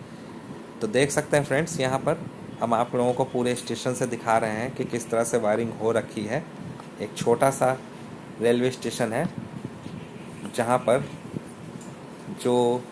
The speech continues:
electrification का काम है वो चल रहा है। ये देखिए, यहाँ पर ढेर सारा रॉ material। अगर वीडियो आप लोगों को पसंद आया हो तो वीडियो को like कीजिएगा, channel को subscribe कीजिएगा, वीडियो को share भी कीजिएगा ज़्यादा से ज़्यादा लोगों को।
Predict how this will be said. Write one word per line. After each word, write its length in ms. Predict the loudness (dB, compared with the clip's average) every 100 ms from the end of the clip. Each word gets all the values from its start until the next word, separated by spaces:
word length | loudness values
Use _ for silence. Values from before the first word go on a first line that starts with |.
| -10 0
electrification 760 | 0 0 -2 -2 0 0 -2
का 120 | 0 2
काम 280 | 6 4 4
है 100 | 2
वो 140 | 2
चल 200 | 4 4
रहा 280 | 4 4 2
है। 200 | 2 -2 -2 -12 -14 -14 -12 -12 -10 -10 -10 -4
ये 160 | 2 2
देखिए, 300 | 2 0 0
यहाँ 180 | 2 2
पर 140 | 2
ढेर 220 | 4 2
सारा 280 | 4 6 6
रॉ 160 | 8 6
material। 460 | 6 0 2 2 2 -2 -10 -12 -12 -12 -2
अगर 160 | 2 2
वीडियो 300 | 2 2 4
आप 180 | 6 4
लोगों 140 | 2
को 100 | 2
पसंद 380 | 2 0 2 4
आया 120 | 6
हो 60 | 6
तो 160 | 2 0
वीडियो 320 | 0 2 4
को 100 | 6
like 220 | 4 4
कीजिएगा, 380 | 0 2 2 2
channel 340 | 2 0 0
को 120 | 0 0
subscribe 480 | 0 0 2 2 0
कीजिएगा, 340 | -2 0 2
वीडियो 300 | 2 2 0
को 120 | 0
share 300 | 0 2 2
भी 120 | 2 -2
कीजिएगा 500 | -2 -2 -2 0 2
ज़्यादा 320 | 4 4 2
से 140 | 2
ज़्यादा 260 | 2 2 2
लोगों 200 | 0 -2
को। 220 | 2 2